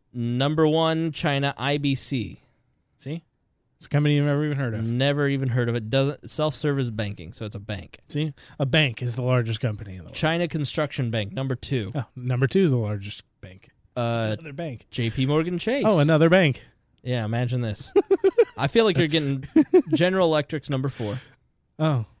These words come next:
Speaker 2: not a bank.
Speaker 1: Uh, no, they're a bank.
Speaker 2: Oh.
Speaker 1: G E Capital. Uh, ExxonMobil.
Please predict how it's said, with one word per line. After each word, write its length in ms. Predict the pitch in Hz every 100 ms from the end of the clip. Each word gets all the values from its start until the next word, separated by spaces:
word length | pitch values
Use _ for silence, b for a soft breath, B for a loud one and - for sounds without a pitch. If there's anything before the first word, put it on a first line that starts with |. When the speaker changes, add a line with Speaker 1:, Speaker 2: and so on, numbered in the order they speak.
| _ -
Speaker 2:
not 220 | 127 127
a 60 |
bank. 360 | 107 95 90 - _ _
Speaker 1:
Uh, 400 | 104 101 98 98 95
no, 160 | 123
they're 140 | 143 185
a 40 |
bank. 260 | 117 104 - -
Speaker 2:
Oh. 220 | 175 165 127
Speaker 1:
G 260 | 135 139
E 20 | 135
Capital. 420 | 131 110 113 104 _ B B B B -
Uh, 280 | 104 104
ExxonMobil. 840 | - 139 - 175 143 135 120 131 175